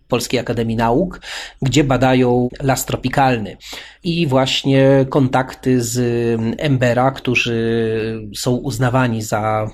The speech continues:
znawców tego lasu tropikalnego, przyczyniły się do odkryć wielu gatunków, do wiedzy na ten temat, więc Embera mieli kontakt zawsze z cywilizacją. Taką jeszcze ciekawą sprawą jest to, kiedy był program Apollo, program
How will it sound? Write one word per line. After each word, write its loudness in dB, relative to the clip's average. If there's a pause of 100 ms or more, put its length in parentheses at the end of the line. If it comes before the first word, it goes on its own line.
znawców -4
tego -4
lasu -2
tropikalnego, -2 (420)
przyczyniły 2
się 0
do 2
odkryć -2
wielu 2
gatunków, 0
do -2
wiedzy 4
na 2
ten -4
temat, 0
więc 0
Embera 2 (340)
mieli 2
kontakt -2
zawsze 0
z -6
cywilizacją. -4
Taką 0
jeszcze 4
ciekawą 2 (380)
sprawą 2
jest 0
to, 0
kiedy 2
był 4
program 0
Apollo, 2
program 0